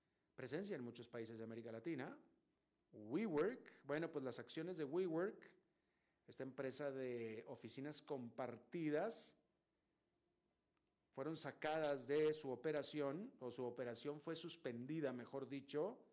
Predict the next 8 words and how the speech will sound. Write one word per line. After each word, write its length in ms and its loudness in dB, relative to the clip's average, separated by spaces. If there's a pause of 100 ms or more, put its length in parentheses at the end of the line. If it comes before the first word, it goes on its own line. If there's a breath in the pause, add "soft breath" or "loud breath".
(680 soft breath)
antes 720 -2 (920)
o 100 2
en 140 4
espera 720 4
de 240 2
que 120 0
la 80 2
empresa 640 -2